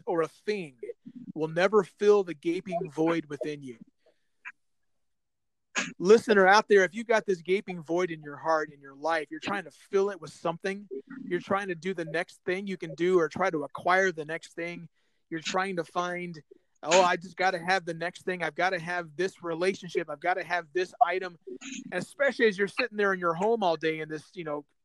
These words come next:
this coronavirus quarantine, and you're wishing you were out there. You're wishing you were doing this.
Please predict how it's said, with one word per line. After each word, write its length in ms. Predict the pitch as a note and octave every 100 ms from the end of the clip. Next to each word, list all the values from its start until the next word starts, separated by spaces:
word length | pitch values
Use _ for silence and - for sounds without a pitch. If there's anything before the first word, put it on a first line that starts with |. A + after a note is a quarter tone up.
| _ _ - -
this 160 | A#3+ C4+
coronavirus 840 | - G#3 A3 A#3+ F3+ G3 G3+ F#3+ -
quarantine, 720 | - A3 A#3 G#3+ - F#3 E3+
and 100 | D#3+
you're 180 | E3+ F3
wishing 280 | G#3 A#3 G#3
you 100 | G3
were 140 | F3+ D#3+
out 160 | F#3+ G#3
there. 160 | F#3 E3
You're 180 | E3+ G3
wishing 320 | A3 - G#3
you 120 | F#3+
were 100 | F3+
doing 320 | D#3+ F#3 E3+
this. 280 | E3+ G3 E3+